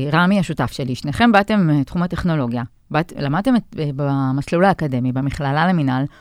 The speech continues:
ואמרתם, 'בואו נעשה משהו שקשור לחשבוניות,' ורמי שכנע אותך." ואז את אומרת, "אוקיי, חשבוניות לא כזה נראה לי", אבל בעצם, ככל שאת מתקדמת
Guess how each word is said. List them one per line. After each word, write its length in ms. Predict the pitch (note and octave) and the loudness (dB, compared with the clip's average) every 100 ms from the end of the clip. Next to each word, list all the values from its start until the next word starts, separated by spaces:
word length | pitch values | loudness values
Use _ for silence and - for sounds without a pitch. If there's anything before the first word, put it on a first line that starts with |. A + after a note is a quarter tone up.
| - - - | -20 -20 -2
ואמרתם, 260 | F#3 C#4 G#3+ | 2 2 4
'בואו 300 | D3+ F#3+ G#3+ | 8 8 8
נעשה 260 | - G#3+ | 6 4
משהו 240 | G3+ G3+ A3 | 2 2 -2
שקשור 400 | - D#3 D#3+ E3 | -6 -4 0 0
לחשבוניות,' 680 | D#3 B2+ C3 C3+ B2 A#2+ - | -2 -4 -2 0 0 -2 0
ורמי 300 | D3 A#3 C4+ | 4 4 4
שכנע 460 | A3 F3 F3 D3+ | 0 -2 -2 0
אותך." 300 | B2 B2 B2+ - - - - - | -2 -6 -12 -14 -20 -20 -20 0
ואז 300 | F3 C#4 D4 | 6 6 6
את 120 | C#4+ | 2
אומרת, 200 | C#4 D4 | 0 -2
"אוקיי, 380 | - - D#5 G4+ | -4 -8 -8 -6
חשבוניות 640 | C4 G#3 F#3+ F#3+ A3+ C4+ G3 | -6 0 2 4 4 2 4
לא 160 | G3+ | 4
כזה 240 | B3 G3+ F3 | 6 2 4
נראה 280 | D3+ C3 C3+ | 2 2 2
לי", 140 | C4 - | 0 0
אבל 240 | D#3 D3+ C#3+ - | -4 -2 -2 -4
בעצם, 460 | D3+ G3 C4+ E4+ F4+ - _ _ _ _ - | 0 0 0 -2 -6 -12 _ _ _ _ -6
ככל 360 | E3+ - A#3 | -2 2 2
שאת 240 | C4 E4 G#3+ | 2 0 0
מתקדמת 680 | F3 - D3 F3 F3+ G#3 | 0 0 0 2 2 2